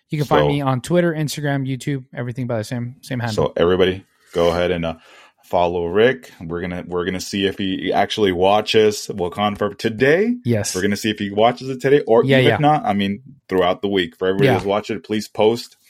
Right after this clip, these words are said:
Speaker 2: We're gonna have a comment section. Please let us know what you think about the movie, because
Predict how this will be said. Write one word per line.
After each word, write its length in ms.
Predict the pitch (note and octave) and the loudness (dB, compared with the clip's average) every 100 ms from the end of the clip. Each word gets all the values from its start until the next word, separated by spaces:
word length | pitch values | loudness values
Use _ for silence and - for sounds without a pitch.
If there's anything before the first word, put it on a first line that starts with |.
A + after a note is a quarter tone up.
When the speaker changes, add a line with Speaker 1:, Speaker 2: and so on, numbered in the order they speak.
| - - - | -20 -20 -8
Speaker 2:
We're 100 | G2 | -6
gonna 140 | F#2+ G2 | -4 -4
have 140 | F#2 | -4
a 40 | |
comment 400 | F2 G#2 A2 A2+ | -4 -4 -2 -2
section. 320 | - A2+ - G#2 | -2 -4 -4 -6
Please 240 | A#2 - | -6 0
let 100 | A2+ | 0
us 80 | A2 | 0
know 100 | A#2 | -4
what 120 | F#2+ | -4
you 80 | G2+ | -6
think 220 | - G#2 | -8 -8
about 240 | F#2+ F#2 - | -4 -4 -6
the 60 | |
movie, 380 | F2+ A#2+ C3+ E3+ - _ _ _ _ | -4 -2 -2 -4 -8 _ _ _ _
because 840 | - E2 G2 F2+ E2+ D#2+ D2 - - | -10 -6 -2 0 0 -2 -6 -14 -18